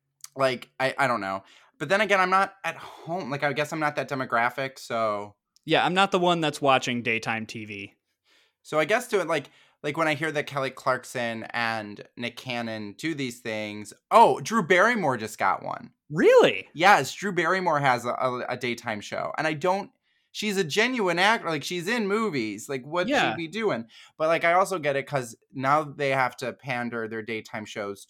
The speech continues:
Speaker 1: to our generation who remembers these three from their singing careers, their,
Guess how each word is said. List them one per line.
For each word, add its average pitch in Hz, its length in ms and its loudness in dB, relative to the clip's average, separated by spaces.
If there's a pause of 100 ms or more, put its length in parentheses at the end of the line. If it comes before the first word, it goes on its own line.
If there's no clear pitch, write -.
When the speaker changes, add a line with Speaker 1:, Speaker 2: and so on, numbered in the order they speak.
Speaker 1:
to 101 160 -16 (240)
our 160 280 4
generation 101 840 -6 (360)
who 131 100 -8
remembers 123 640 -4
these 107 220 -12
three 107 320 -10
from 98 480 -4 (540)
their 123 180 -8
singing 143 400 -6
careers, 104 520 -8
their, 117 260 -8